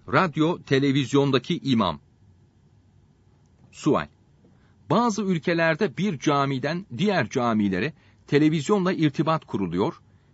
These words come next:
diğer camidekiler büyük camideki imama uydukları gibi, camiye gitmeyen de evinden televizyondaki imama uyup namaz kılıyormuş.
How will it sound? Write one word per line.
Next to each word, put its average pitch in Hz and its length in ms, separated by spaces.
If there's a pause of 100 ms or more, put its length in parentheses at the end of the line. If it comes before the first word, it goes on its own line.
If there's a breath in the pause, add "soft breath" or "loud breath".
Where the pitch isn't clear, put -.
(180 soft breath)
diğer 180 300
camidekiler 113 800 (100)
büyük 139 340
camideki 135 640
imama 131 360
uydukları 120 500
gibi, 95 300 (480 soft breath)
camiye 160 460
gitmeyen 131 540
de 127 140
evinden 113 520 (400 soft breath)
televizyondaki 160 880
imama 131 380
uyup 151 340
namaz 147 380
kılıyormuş. 78 680